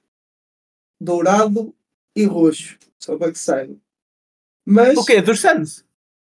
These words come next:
Speaker 1: Não, dourado e roxo, caralho.
Speaker 2: <laughs> Dourado e roxo dos Suns?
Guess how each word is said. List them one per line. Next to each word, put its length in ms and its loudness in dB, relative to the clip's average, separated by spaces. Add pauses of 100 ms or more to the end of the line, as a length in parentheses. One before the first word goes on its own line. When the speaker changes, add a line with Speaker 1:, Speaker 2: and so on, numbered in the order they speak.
(380)
Speaker 1:
Não, 300 -2
dourado 340 -2
e 60 -4
roxo, 420 -4
caralho. 280 -6
Speaker 2:
<laughs> 880 -12
Dourado 360 -2
e 60 2
roxo 240 4
dos 140 0
Suns? 440 2